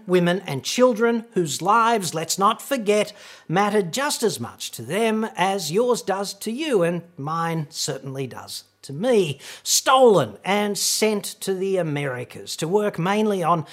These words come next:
tobacco and cotton fields. Nineteen thousand of these people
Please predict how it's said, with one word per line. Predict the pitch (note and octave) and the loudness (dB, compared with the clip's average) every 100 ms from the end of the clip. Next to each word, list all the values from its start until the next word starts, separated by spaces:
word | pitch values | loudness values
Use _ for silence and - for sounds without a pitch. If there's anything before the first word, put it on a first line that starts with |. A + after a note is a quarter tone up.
| - - | -20 -6
tobacco | - G3+ F#3 F3 F3 C#3+ C#3+ - | -2 0 0 2 2 0 -2 -8
and | G3+ A#3 | -8 -8
cotton | - D4 A#3+ F3 | -2 -2 -2 -4
fields. | - - B2+ - - - - - _ - | -4 -10 -12 -12 -16 -10 -8 -8 _ -14
Nineteen | B2+ F3 A3+ - F#3+ | -4 0 0 0 0
thousand | F#3+ - G#3 A#3 C4 G3+ | -2 -6 -2 0 -2 -4
of | C#3 A2+ | -6 -8
these | G#2+ - | -14 -10
people | - F#3+ F3+ F3 | -2 0 4 2